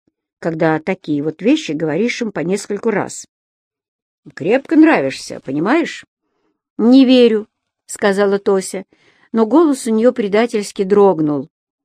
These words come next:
и она с благосклонным любопытством взглянула на человека, который первым во всем мире по достоинству оценил ее. «Я и дома о тебе думаю,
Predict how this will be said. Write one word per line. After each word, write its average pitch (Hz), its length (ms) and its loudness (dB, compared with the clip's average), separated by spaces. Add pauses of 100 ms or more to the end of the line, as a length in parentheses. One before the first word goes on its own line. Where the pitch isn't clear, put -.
(280)
и 170 80 -2
она 202 280 2
с 190 80 -8
благосклонным 175 920 0
любопытством 147 880 -4 (460)
взглянула 226 640 2
на 240 140 2
человека, 208 600 0
который 185 380 -2
первым 269 560 0
во 220 140 -2
всем 208 280 -2
мире 185 440 0 (420)
по 202 100 -2
достоинству 175 720 -2
оценил 180 500 0
ее. 127 420 -4 (1120)
«Я 262 240 4
и 254 80 4
дома 220 480 4
о 220 40 -4
тебе 208 320 -2
думаю, 202 640 0